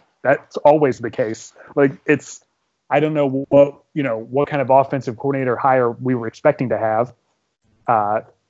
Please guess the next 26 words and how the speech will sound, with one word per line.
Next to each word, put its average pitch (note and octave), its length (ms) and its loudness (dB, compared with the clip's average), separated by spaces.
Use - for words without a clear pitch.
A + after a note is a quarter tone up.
at - 180 2
Indiana C3 460 2
University. A#2+ 840 0
Um, A2 540 0
you A#2+ 80 -10
know, A2+ 160 -2
DeBoer's A#2+ 380 2
got A#2+ 280 0
connections A#2+ 480 -6
in A#2+ 120 -4
Indiana, A#2 540 -2
and A#2 80 -2
I G#2 80 -2
think A2 160 -4
that's A2 140 0
kinda B2 160 -2
what A2+ 120 0
Tom A#2+ 220 0
Allen A2+ 200 2
is G2+ 100 -4
banking B2 320 0
on, C3 180 2
are A2+ 180 4
those A2+ 360 0
connections A#2 460 -2
with A2+ 200 2